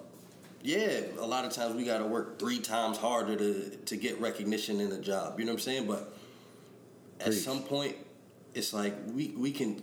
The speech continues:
Speaker 1: keep trying to press the issue and, and try to fight in politics, but we can't fight just for the now. It's gotta be a, a long journey. Like, we only been free, what, two hundred years?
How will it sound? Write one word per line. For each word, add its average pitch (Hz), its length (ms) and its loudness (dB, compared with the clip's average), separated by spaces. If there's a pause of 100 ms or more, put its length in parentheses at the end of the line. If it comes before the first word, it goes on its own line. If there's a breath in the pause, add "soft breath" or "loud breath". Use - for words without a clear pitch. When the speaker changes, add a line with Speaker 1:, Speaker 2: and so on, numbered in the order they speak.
Speaker 1:
keep - 280 -4
trying 117 320 2
to 95 60 -4
press - 340 -2
the 104 200 -4
issue 107 340 -2 (500 loud breath)
and, 92 240 -4
and 98 120 -2
try 107 200 0
to 98 80 0
fight 120 320 0
in 101 100 -2
politics, 113 460 0
but 92 140 -2
we 117 100 0
can't 117 280 0
fight - 320 -2
just 104 220 0
for 107 80 -4
the - 180 -4
now. 95 220 2 (600 loud breath)
It's 90 300 0
gotta 113 260 2
be 101 160 0
a, 92 80 0
a - 260 -6
long 107 360 2
journey. 113 340 2
Like, 95 180 0 (160)
we 120 160 0
only 131 180 2
been 135 180 0
free, 175 320 2
what, 196 240 0
two 151 160 2
hundred 139 240 2
years? 165 420 0